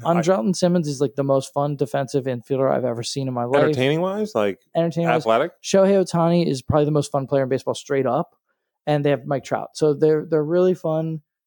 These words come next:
Speaker 2: The, I like the Angels. I'm rooting. I, I kinda root for them. Like, they've really had a tough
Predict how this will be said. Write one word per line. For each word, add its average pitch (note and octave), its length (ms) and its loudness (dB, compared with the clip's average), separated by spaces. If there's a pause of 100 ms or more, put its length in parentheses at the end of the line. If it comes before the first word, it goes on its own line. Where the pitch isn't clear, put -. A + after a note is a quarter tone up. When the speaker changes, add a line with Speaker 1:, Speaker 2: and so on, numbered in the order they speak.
Speaker 2:
The, - 240 -4
I C#3+ 120 0
like D3 260 2
the F#3 100 0
Angels. E3+ 500 0
I'm C#3 140 -10
rooting. E3+ 320 0
I, C3+ 120 -4 (140)
I E3 120 -2
kinda F3+ 180 0
root D#3 240 0
for F3 100 -8
them. E3 200 0
Like, C#3+ 100 -4
they've C#3 240 -2
really D3 180 2
had C3+ 100 2
a C3 40 -4
tough - 300 -4